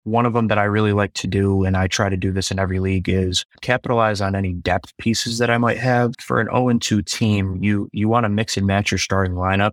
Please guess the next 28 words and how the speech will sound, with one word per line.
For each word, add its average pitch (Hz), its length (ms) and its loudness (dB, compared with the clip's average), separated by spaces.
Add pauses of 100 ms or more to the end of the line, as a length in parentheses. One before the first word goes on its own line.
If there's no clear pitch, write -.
(140)
but 95 240 0
you 101 160 0
really 110 240 2
want 98 280 0
difference 98 400 -2
makers 98 360 0
and 90 100 -10
impact 95 440 -2
players 92 640 -2
for - 160 -2
the 95 100 0
next - 440 -2 (340)
one 101 300 0
to 95 100 -6
two 95 220 -2
weeks 87 420 -4
at 69 140 -6
this - 160 -8
point. - 360 -8
If 98 160 -2
you 113 80 2
can 101 160 -2
target 104 460 0
a 98 60 -2
guy 98 440 2
like 98 360 -2
you 98 280 0
noted 98 380 0